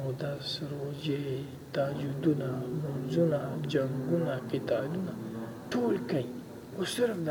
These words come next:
الله رضا لپاره یې کوي. نو د هغې هغه اخلاص د وجې نه چې کله دا نیک اعمال دومره حد ته ورسېږي چې بس الله تعالی پرې راضي شي او خوشحاله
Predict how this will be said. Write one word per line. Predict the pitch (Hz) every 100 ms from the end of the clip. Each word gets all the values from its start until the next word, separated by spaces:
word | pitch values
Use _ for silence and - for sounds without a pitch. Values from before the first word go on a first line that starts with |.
| 143
الله | 147 147 127
رضا | 120 120 117
لپاره | 117 - 127 127
یې | 131
کوي. | 110 113 113 110 - 117 120 113 117 135 123 - - 135 131 131 131 127 131 127 175
نو | 160 151
د | -
هغې | 170 165 214 214
هغه | 175 156 147
اخلاص | - 170 190 175 -
د | 170
وجې | 180 170 165
نه | 156
چې | - -
کله | 156 160
دا | 160 147 147
نیک | 156 160 147 135
اعمال | 143 160 156 135
دومره | - 151 123
حد | 156 -
ته | 175
ورسېږي | 190 165 - 143 135
چې | - 117 113
بس | - - - 127 123 127 127 127 - -
الله | 156 131 -
تعالی | - 135 151
پرې | - 139
راضي | 127 127 151
شي | - 143
او | -
خوشحاله | 127 101 - 123